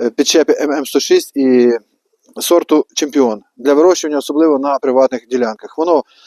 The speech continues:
не сильно росле, воно врожайне, воно яблуко смачне, піддається обріжці, прощає помилки для, е, ну, на, наші помилки як, е, с-, с-, садівників. Тому дуже рекомендую.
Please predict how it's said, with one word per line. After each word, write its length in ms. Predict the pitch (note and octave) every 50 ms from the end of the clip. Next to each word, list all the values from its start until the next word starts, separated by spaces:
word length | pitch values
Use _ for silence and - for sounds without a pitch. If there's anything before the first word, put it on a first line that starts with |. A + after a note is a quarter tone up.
| - _ _ _ _ _ -
не 100 | D3+ D#3
сильно 260 | - F3 D#3+ D#3+ E3
росле, 320 | E3+ F3+ E3+ - - E3
воно 200 | D3 D3 D3+ D3+
врожайне, 540 | C3+ C#3+ C#3+ C#3 D#3+ E3 E3+ E3+ D#3+ D#3+ D#3 - _ _ - - _ _ _
воно 260 | - D3 D3+ D3 C3
яблуко 500 | C#3+ D3 D#3 D3+ C#3+ C#3+ - - C3+ C3
смачне, 500 | C3 - - C#3+ B2+ - E3 E3+ E3+ E3+ - _ _ _ _ _ -
піддається 460 | C#3 C3+ C#3 D#3 D#3 D3 - - D3
обріжці, 500 | - D3 C3+ C#3+ D#3+ F3 D#3+ - - D#3
прощає 420 | - C#3 C3 - - D#3+ D#3+ D#3
помилки 480 | C3+ C#3+ C3 C3+ C3+ B2+ - D3+ D#3 D3+
для, 300 | C3 B2 B2+ C3 C3+ C3
е, 60 | B2+ - _ _ _ _ _ _ _ - A#2 A#2+ A#2+ A#2+ B2 D3
ну, 140 | G3+ F#3 C#3+
на, 200 | C3 D3+ D3 C#3 -
наші 300 | C3 D3+ E3 D3+ - D#3
помилки 420 | - C#3 C#3 C3+ C3+ B2 - D3+
як, 320 | C#3+ B2 B2 B2 A2+ - -
е, 160 | B2 A#2+ A#2
с-, 160 | - - - -
с-, 200 | - - - B2 -
садівників. 840 | - - - - - - C#3+ C#3+ C#3+ C#3 C3+ B2+ - A2+ G#2 G2 F#2+
Тому 300 | - C#3 D3+ D#3 C#3+ B2+
дуже 280 | B2+ C3+ D3+ C#3+ C#3+ C#3
рекомендую. 680 | C#3 C3+ - D3 C#3+ C#3+ C#3+ D3+ D#3 E3 E3+ F3 F3+